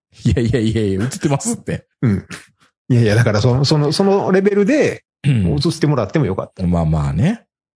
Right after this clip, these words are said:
Speaker 2: まあもちろんね、基礎疾患があるから、
Speaker 1: うん。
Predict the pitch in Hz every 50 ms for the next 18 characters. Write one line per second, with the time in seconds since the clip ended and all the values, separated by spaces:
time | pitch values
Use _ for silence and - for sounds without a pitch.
0 | _ - 120 113 120 143 151 147 160 175 175 170 180 214 233 220 - - 202 185
1 | - 190 - - 135 107 90 101 143 156 151 107 104 120 131 117 95 - - 98
2 | 98 95 90 85 80 78 78 87